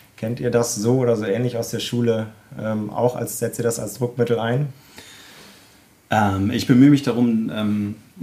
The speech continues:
Speaker 2: so nicht zu kommunizieren, aber ich weiß nicht, ob mir das tatsächlich immer gelingt, weil man muss, glaub ich, auch vorwegschicken, dass auch wir irgendwie als Trainer oder Lehrer, ja, Menschen sind.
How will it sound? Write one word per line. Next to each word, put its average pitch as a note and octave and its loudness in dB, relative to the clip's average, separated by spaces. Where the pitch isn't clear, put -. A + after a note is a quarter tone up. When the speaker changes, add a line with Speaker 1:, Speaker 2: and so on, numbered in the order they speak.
Speaker 2:
so A2 -2
nicht C#3 4
zu D#3 -4
kommunizieren, C#3+ 2
aber G#2 -6
ich G2+ -4
weiß A2+ 0
nicht, C3+ -2
ob B2 -6
mir A#2+ -6
das A2+ -8
tatsächlich A2+ -10
immer G#2+ -4
gelingt, G#2 -2
weil G#2 -4
man G#2 -6
muss, G#2+ -6
glaub G2+ -4
ich, G#2+ -8
auch G#2 -8
vorwegschicken, G#2 -6
dass G2+ -2
auch G2 -6
wir A2 -2
irgendwie G2+ -4
als F#2+ -8
Trainer G#2+ -2
oder G2+ -2
Lehrer, G#2 -2
ja, G2 2
Menschen C3 2
sind. D3 0